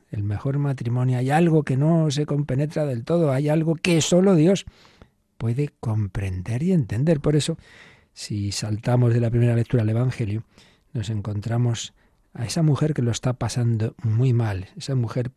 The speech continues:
pagana cuya hija, pues, está siendo atormentada por el demonio. Y entonces ella acude a Jesús. Esa es la compañía que necesitamos, esa es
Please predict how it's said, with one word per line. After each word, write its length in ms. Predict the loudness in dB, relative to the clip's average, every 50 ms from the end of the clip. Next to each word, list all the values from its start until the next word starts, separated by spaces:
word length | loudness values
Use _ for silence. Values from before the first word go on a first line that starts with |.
| _ _ -8
pagana 480 | -6 -4 -2 0 0 0 0 0 -2
cuya 520 | -4 -4 -4 -2 0 0 2 2 2 2 2
hija, 400 | 2 2 2 0 -2 -6 -6 _ _ _ _ _ _ -18 -12
pues, 140 | -8 -8 -6
está 180 | -4 -2 -2
siendo 220 | 0 2 2 2 0
atormentada 840 | 0 0 0 0 0 2 0 0 0 0 -2 -2 -2 0 0 0 0
por 200 | 0 2 2 2
el 160 | 2 2 0
demonio. 480 | -2 -2 0 0 0 2 0 -2 -4 -6 _ _ _ _ _ _ _ _ _ _ _ -8
Y 80 | -6
entonces 460 | -4 -4 -2 -2 -2 -2 -2 -2 -2 -2
ella 180 | -2 -2 -2
acude 300 | -2 -2 -4 -4 -2 -2
a 60 | -4 -4
Jesús. 500 | -6 -10 -8 -6 -6 -6 -6 -8 -8 -6
Esa 180 | -6 -4 -2 0
es 120 | 2 2
la 160 | 2 2 2
compañía 560 | 0 0 0 0 0 0 0 0 0 -2 -2
que 100 | -2 -2
necesitamos, 800 | -4 -4 -4 -6 -6 -6 -6 -4 -4 -2 -2 -2 -4 -4 -6 -10 -10
esa 360 | -10 -8 -6 -4 -2 -2 -2
es 160 | -2 -4 -6